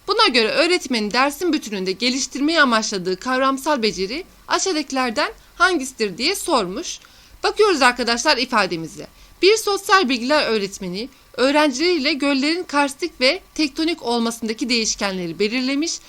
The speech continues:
ve verilen örneklemlerdeki gölleri ayrıştırıp bu ölçütlere göre gruplandırmalarını ve son olarak arkadaşlar ne yapmış? Son olarak gruplarını karstik ve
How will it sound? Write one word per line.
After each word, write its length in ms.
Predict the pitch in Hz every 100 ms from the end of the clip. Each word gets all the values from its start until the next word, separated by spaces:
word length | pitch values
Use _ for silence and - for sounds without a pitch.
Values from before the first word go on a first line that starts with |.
| - - 302
ve 140 | 302
verilen 480 | 320 311 294 359 269
örneklemlerdeki 960 | 240 240 233 233 202 190 185 170 180 -
gölleri 400 | 240 254 208 170
ayrıştırıp 720 | - 214 269 294 - 302 294 294 - - -
bu 140 | 349
ölçütlere 500 | 330 320 - 269 302
göre 200 | 269 190
gruplandırmalarını 1040 | 180 233 247 240 226 196 202 202 185 262 370 - -
ve 140 | 269 359
son 320 | - 330 349
olarak 540 | 240 240 311 220 -
arkadaşlar 640 | 165 226 254 185 180 156 156 190
ne 60 |
yapmış? 540 | 285 302 220 277 415 - - - -
Son 360 | - - 285 294
olarak 480 | 214 220 311 330 349 - - -
gruplarını 760 | 254 277 311 247 208 208 208 311 523 - - - - -
karstik 880 | 233 254 262 - - 311 370 370 254
ve 260 | 269 381